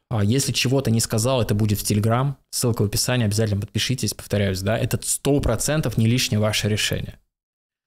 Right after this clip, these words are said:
А возможно, с-, одно из самых правильных решений будет вашим, так скажем, в июле две тысячи двадцать второго года.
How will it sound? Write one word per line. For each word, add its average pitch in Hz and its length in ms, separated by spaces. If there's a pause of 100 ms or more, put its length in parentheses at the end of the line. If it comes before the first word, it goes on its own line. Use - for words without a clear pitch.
(120)
А 113 80
возможно, 117 420
с-, - 140
одно 120 260
из 127 100
самых 117 340
правильных 107 440
решений 131 380
будет 104 300
вашим, 110 420 (1040)
так - 100
скажем, 104 360
в 117 60
июле 123 300
две 107 120
тысячи 110 260
двадцать 101 260
второго 101 300
года. 92 320